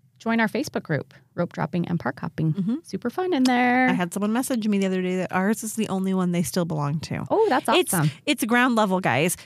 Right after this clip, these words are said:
Speaker 2: So it's
Speaker 1: Yeah, it's
Speaker 2: like
Speaker 1: not huge yet.
Speaker 2: Right. So it means that you're not gonna have just so many posts to
Speaker 1: Right.
Speaker 2: sift through like you
Speaker 1: Right.
Speaker 2: do on a lot of Disney pages.
Speaker 1: Mm-hmm.
Speaker 2: Come on over and we just actually discuss stuff.
Speaker 1: Yeah.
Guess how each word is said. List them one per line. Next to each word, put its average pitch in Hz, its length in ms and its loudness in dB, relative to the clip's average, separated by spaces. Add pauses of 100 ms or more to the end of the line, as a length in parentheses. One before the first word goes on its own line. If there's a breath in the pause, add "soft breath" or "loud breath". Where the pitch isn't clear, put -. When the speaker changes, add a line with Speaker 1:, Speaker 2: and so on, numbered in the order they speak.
Speaker 2:
So 254 280 2
it's 240 320 2
Speaker 1:
Yeah, 190 100 2
it's - 20 4
Speaker 2:
like 214 120 4
Speaker 1:
not 233 140 2
huge 220 460 2
yet. 165 260 4
Speaker 2:
Right. 196 240 2
So 233 120 2
it 226 120 4
means 220 480 2
that 220 140 0
you're 214 140 2
not 196 160 2
gonna 190 100 -2
have 185 400 0
just 185 240 0
so 196 220 2
many 180 260 -2
posts - 640 -6
to 196 100 -2
Speaker 1:
Right. 165 180 4
Speaker 2:
sift - 180 -6
through 185 400 2
like 175 140 2
you 156 120 -4
Speaker 1:
Right. 170 60 0
Speaker 2:
do 175 140 2
on 160 100 2
a 156 80 0
lot 156 160 2
of 185 80 0
Disney 220 240 0
pages. 233 380 0
Speaker 1:
Mm-hmm. 160 100 2
Speaker 2:
Come 185 100 4
on 185 100 2
over 170 260 0
and 170 140 0
we 165 100 -2
just 190 260 -6
actually 208 340 -2
discuss 240 320 -4
stuff. - 320 -8
Speaker 1:
Yeah. 226 120 0